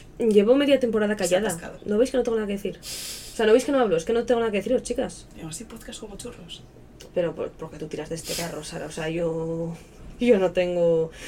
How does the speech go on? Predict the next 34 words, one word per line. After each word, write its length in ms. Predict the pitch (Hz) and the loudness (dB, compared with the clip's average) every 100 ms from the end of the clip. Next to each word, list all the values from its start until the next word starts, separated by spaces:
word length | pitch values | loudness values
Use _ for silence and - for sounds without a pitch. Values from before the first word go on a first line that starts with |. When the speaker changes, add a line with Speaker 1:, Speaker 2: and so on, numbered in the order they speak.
| - 190 | -2 6
Speaker 1:
yo 120 | 214 | 8
no 60 | 208 | 8
he 20 | |
ido 100 | 202 | 4
a 20 | |
Montmeló. 480 | 180 170 160 160 151 - - - - - - - - - - - - - 220 | 4 2 2 0 -4 -8 -14 -12 -12 -16 -18 -14 -14 -16 -18 -16 -16 -10 -2
Speaker 2:
No 140 | 208 | -2
querrías 420 | 190 175 143 165 156 | 0 -2 -2 -4 -6
ir 60 | |
a 60 | 156 | -8
Montmeló. 320 | 143 143 139 - | -8 -10 -10 -4
Speaker 1:
No, 180 | 208 - | -2 -2
ni 120 | 170 | 2
de 80 | 165 | 2
puta 220 | 165 160 156 | 2 -4 -4
coña, 200 | 123 160 | -4 -4
Speaker 2:
La 60 | 151 | -4
Speaker 1:
vamos, 140 | 147 | -4
Speaker 2:
verdad. 180 | 147 - | -6 -8
Speaker 1:
o 40 | |
sea, 300 | - 156 156 | -6 -2 0
olvídate. 460 | 156 165 151 - - - - - - - - - - | 2 2 2 -2 -8 -14 -20 -20 -20 -16 -10 -8 -8
Speaker 2:
Empiezo 300 | 175 208 233 | -6 -4 -2
ya 140 | 240 226 | -2 -2
con 100 | 202 | -4
la 60 | 196 | -4
tragedia 360 | 202 202 190 | -4 -4 -4
en 60 | 185 | -4
tres 160 | 185 185 | -6 -6
actos 280 | 180 160 - | -8 -10 -10
que 80 | |
fue 120 | 165 165 | -8 -6
en 60 | |
Montmeló. 400 | 160 160 160 165 | -4 -4 -6 -8